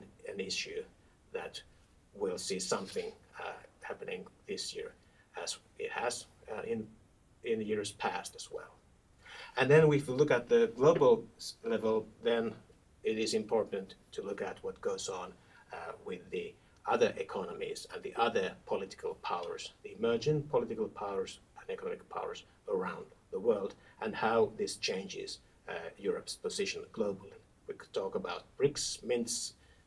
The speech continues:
civets, Next eleven, and all that. And this is related closely to the discussion about Europe's competitiveness, the productivity of its economy, its capacity for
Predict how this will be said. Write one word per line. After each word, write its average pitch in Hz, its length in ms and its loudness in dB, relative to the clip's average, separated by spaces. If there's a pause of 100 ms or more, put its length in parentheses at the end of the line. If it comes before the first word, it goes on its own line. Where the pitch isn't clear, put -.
(100)
civets, - 600 0
Next 113 280 0
eleven, 104 440 -2 (260)
and 101 100 -8
all 92 160 -4
that. - 360 -10 (420)
And - 100 -14
this 104 140 -2
is - 160 -4
related 92 420 -6
closely 110 480 6 (300)
to 98 100 -4
the 95 120 -8
discussion 107 500 0
about 92 500 -6 (300)
Europe's 120 440 2 (260)
competitiveness, 127 960 2 (1200)
the 107 60 -4
productivity 120 840 4 (360)
of - 120 -12
its - 160 -6
economy, 113 540 2 (160)
its - 120 -10
capacity 135 840 2 (300)
for 90 420 -4